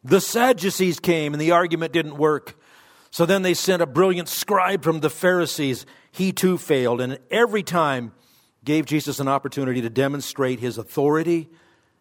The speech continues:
and his superiority. Finally, he embarrassed them all to silence. Then he addressed the whole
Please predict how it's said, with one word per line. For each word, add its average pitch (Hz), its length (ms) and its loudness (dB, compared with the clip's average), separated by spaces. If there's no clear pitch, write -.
and 120 240 -6
his 120 440 -4
superiority. 107 1040 -6
Finally, 151 320 -2
he 135 140 0
embarrassed 131 520 0
them 123 160 -2
all 127 340 2
to 139 120 -2
silence. 117 540 -2
Then 180 160 4
he 233 160 4
addressed 160 540 0
the 139 100 0
whole 170 640 0